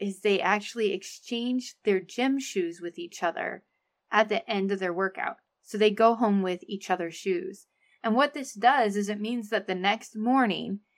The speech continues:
if you don't show up at the gym, your friend's not gonna be able to work out because you have their shoes.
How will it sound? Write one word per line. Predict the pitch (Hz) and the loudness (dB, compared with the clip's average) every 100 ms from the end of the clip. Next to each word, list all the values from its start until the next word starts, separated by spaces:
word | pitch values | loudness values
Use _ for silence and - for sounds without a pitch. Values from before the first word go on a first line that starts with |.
| _ - | _ -8
if | 196 | -6
you | 196 | -2
don't | 254 269 - | 2 2 0
show | - 226 220 | -4 2 4
up | 233 214 | 4 4
at | - | 0
the | - | -2
gym, | - 240 196 165 175 _ | -4 0 0 -2 -8 _
your | 196 208 | 2 2
friend's | - - 285 254 185 185 | 0 0 2 0 -2 -6
not | 220 220 | -4 -2
gonna | 226 220 | -4 -2
be | 208 | 2
able | 202 202 | 4 4
to | 190 | 0
work | 180 185 | 0 2
out | 220 208 190 | 6 6 6
because | 208 208 220 202 202 - | 0 -6 -2 -2 -4 -14
you | 208 202 254 | -6 -4 -4
have | 247 320 262 | -2 -2 0
their | 214 202 | 0 0
shoes. | - 269 226 180 - - | -2 -6 -6 -6 -10 -14